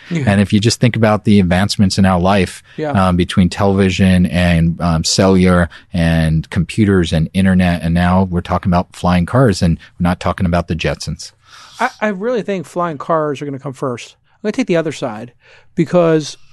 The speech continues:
Speaker 2: I'll get in a flying car, uh, pl-, a car anytime.
Speaker 1: Flying car
Speaker 2: If I
Speaker 1: anytime.
Speaker 2: don't have to sit on the one oh one, any day.
Speaker 1: It's, it's so clear to me that over water with whatever it is, there's, like,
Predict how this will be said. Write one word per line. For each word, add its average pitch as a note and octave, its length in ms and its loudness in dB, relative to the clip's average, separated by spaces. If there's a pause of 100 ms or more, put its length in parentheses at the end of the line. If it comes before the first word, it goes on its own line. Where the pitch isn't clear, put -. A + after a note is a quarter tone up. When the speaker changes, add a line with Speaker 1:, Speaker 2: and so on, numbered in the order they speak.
(120)
Speaker 2:
I'll A2 120 0
get G2+ 180 2
in F3+ 120 6
a - 40 4
flying E2 320 -2
car, E2+ 180 -6
uh, F2 240 0 (120)
pl-, G2 140 -2
a F2 100 2
car F2+ 360 0
anytime. F#2+ 460 0
Speaker 1:
Flying F3+ 320 -2
car D3+ 80 -4
Speaker 2:
If C3+ 40 0
I B2+ 40 0
Speaker 1:
anytime. G#2+ 140 2
Speaker 2:
don't G#2+ 100 4
have G2+ 120 0
to G2 60 -2
sit G#2 200 2
on F#2+ 100 4
the F#2 60 4
one F#2 180 4
oh F#2+ 60 4
one, G#2+ 260 4
any F2+ 240 2
day. C#2 140 -4 (120)
Speaker 1:
It's, - 280 -2 (160)
it's - 160 -2
so B3+ 260 0
clear A3 300 -2
to F3+ 120 -6
me C#3 280 -8
that D3 240 -4
over F#3 340 2
water D3+ 500 -2 (320)
with D#3 240 -2 (120)
whatever E3 400 2
it D#3 60 0
is, C#3+ 260 -2
there's, C#3 220 -8
like, C3+ 140 -6